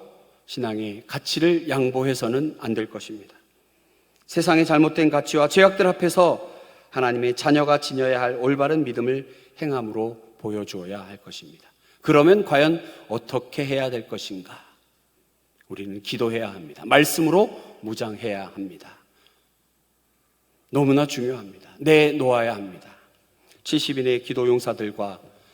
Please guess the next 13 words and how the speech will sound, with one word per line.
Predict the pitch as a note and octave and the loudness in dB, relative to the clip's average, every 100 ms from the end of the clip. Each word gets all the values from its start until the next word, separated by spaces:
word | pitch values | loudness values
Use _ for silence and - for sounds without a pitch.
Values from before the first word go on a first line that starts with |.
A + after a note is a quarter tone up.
| _ _ _ _ _ _ _ _ _ _ _ _ _ _ - | _ _ _ _ _ _ _ _ _ _ _ _ _ _ -8
중보 | C3+ C3 C3+ | -6 -2 -2
기도 | B2+ B2 B2 | -2 -4 -4
제목을 | A#2+ A2 G#2+ A2 A2 B2+ | -2 -4 -4 -6 -8 -10
나누는 | - G#2+ G#2 G#2+ A2 G2+ G2+ | -10 -8 -6 -6 -6 -8 -10
가운데 | - F#2+ F2 F2+ F2 D2+ _ _ _ _ _ _ _ _ _ _ | -14 -14 -14 -14 -16 -18 _ _ _ _ _ _ _ _ _ _
어제는 | B2+ C#3 C#3+ D3 | -2 0 0 0
그런 | C#3 C3 B2+ A#2+ B2 | -2 -2 -2 -4 -10
말씀을 | G#2 - A#2 G#2+ | -10 -12 -12 -12
함께 | A2 G#2+ G#2+ G2+ G2 | -12 -12 -14 -14 -16
나누었습니다. | F#2+ F#2+ F#2 - - - - _ _ _ _ _ _ | -16 -18 -18 -20 -20 -20 -20 _ _ _ _ _ _
저희 | - A#2+ A#2 A#2 A#2+ - - _ _ - | -10 -6 -4 -4 -8 -12 -20 _ _ -16
집에 | A#2 G#2+ G#2+ F2+ - - _ _ _ | -10 -6 -6 -8 -14 -20 _ _ _
재활용 | - A#2 A2+ A#2 A#2+ A2+ G2 | -12 -6 -2 -2 -4 -6 -8